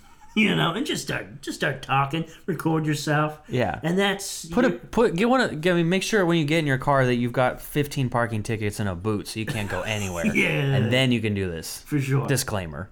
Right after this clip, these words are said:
Speaker 1: Uh, no, but, like, yeah, just, um, sometimes I just write words.
Speaker 2: Mm.
Speaker 1: Just random words. And
Speaker 2: Free
Speaker 1: then
Speaker 2: association.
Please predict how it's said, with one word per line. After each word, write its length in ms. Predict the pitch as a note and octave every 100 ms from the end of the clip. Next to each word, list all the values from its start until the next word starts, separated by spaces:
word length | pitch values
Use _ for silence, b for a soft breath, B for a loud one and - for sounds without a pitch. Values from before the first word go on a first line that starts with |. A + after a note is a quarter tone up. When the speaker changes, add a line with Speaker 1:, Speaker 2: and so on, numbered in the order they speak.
| -
Speaker 1:
Uh, 360 | D3+ D3 C#3+ C#3+ B3+
no, 260 | F4 F#4 D4
but, 100 | C#4
like, 220 | C#4 C4
yeah, 160 | D4
just, 340 | E3+ F3+ - G3
um, 380 | G3+ G3 E3+ D3
sometimes 440 | - A3 A3 F#3 G3
I 140 | D#3+
just 160 | E3+ D#3
write 240 | D3+ B2
words. 580 | A#2 B2+ D#3 G3 - - - - -
Speaker 2:
Mm. 360 | A2 G#2 G2+ G2
Speaker 1:
Just 180 | D3 B2
random 420 | C#3 D3+ D3 C3+
words. 500 | C#3 D3 F3+ - D3
And 120 | C3+
Speaker 2:
Free 100 | B2 A2
Speaker 1:
then 80 |
Speaker 2:
association. 800 | F#2+ G2+ F#2+ G2 F#2+ F#2+ F#2+ F#2+